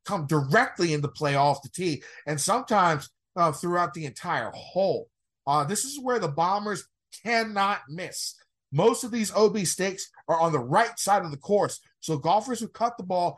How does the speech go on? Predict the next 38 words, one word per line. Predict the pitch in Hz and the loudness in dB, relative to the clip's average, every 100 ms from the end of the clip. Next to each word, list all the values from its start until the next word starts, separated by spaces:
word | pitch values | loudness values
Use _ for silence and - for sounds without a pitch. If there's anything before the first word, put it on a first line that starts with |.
| - 143 | -10 -8
and | 160 | -6
have | 156 | -4
a | |
slice | 139 - 160 196 220 - 139 | -4 -6 -2 -2 -2 -4 -6
miss | 202 190 - _ - | -4 -4 -8 _ -6
have | 175 208 208 | 0 0 -2
to | |
be | 214 | -8
very | 151 160 202 220 | -6 -2 2 0
careful | - - 220 233 - 107 _ _ 135 | -2 0 2 2 -2 -12 _ _ 0
not | 170 196 | 2 2
to | 175 | -2
slice | - 180 185 165 | -4 -2 -4 -6
an | 160 | -8
O | 165 175 | -4 -4
B | 151 170 160 | -4 -8 -6
on | 139 120 | -6 -6
these | 110 - | -10 -6
holes. | 156 117 - - _ _ _ _ _ _ _ _ _ - | -4 -4 -4 -16 _ _ _ _ _ _ _ _ _ 2
Outside | 214 262 - 247 254 247 | 4 4 2 4 4 4
of | |
the | 240 | 0
weather | 220 220 220 208 | 2 4 4 0
and | 170 | -2
pot | - 208 202 | 0 0 2
bunkers, | 185 165 165 156 | -2 -4 -6 -6
the | 147 - | -6 0
off | 180 214 | 2 2
the | 180 | -2
tee | - 196 | -12 -10
shots | - 180 175 151 | -2 -2 -2 -6
will | 156 | -8
probably | 185 190 214 208 165 | -2 -2 -2 -4 -8
be | 139 202 | -8 -6
the | 160 143 | -2 0
most | 139 165 175 - - | 2 2 2 -4 -8
treacherous | 165 165 - 160 143 | -6 -4 -4 -6 -6
shots | - 151 143 - - | -2 0 0 -2 -16